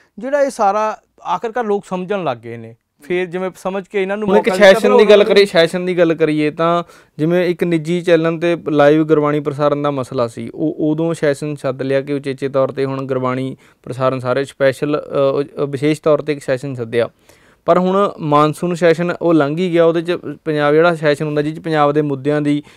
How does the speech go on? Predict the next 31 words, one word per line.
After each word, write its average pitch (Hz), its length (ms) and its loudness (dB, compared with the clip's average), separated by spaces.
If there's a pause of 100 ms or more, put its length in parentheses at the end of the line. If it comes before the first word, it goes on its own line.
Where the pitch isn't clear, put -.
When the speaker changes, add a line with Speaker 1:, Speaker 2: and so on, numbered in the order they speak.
(100)
Speaker 2:
ਕਿਉਂਕਿ 165 220 -2
ਹੜ੍ਹ 151 260 4
ਲੰਘੇ, 165 440 2
ਬਹੁਤ 165 260 2
ਸਾਰੇ 170 200 0
ਮਸਲੇ 147 360 -2
ਸੀਗੇ, 151 360 0 (260)
ਫਸਲਾਂ 156 340 2
ਦਾ 156 100 4
ਮੁਆਵਜ਼ਾ, 147 440 2
ਬਹੁਤ 165 220 2
ਸਾਰੇ 175 200 -2
ਮਸਲੇ, 160 420 0
ਆਪੋਜੀਸ਼ਨ 170 520 -2
ਵੀ 175 140 -4
ਇਸ 156 280 -4
ਗੱਲ 156 160 0
ਨੂੰ 160 120 -6
ਤਿਆਰ 151 240 2
ਬੈਠੀ 147 280 -2
ਸੀ 151 100 -6
ਕਿ 156 120 -2
ਅਸੀਂ 156 220 -4 (340)
ਇਹ 190 140 6
ਮਸਲਿਆਂ 160 380 0
'ਤੇ 165 340 0 (120)
ਸਰਕਾਰ 156 460 4
ਨੂੰ 165 200 -2
ਘੇਰਨਾ 127 280 0
ਹੈ। 120 40 -6
ਉਦੋਂ 180 440 -2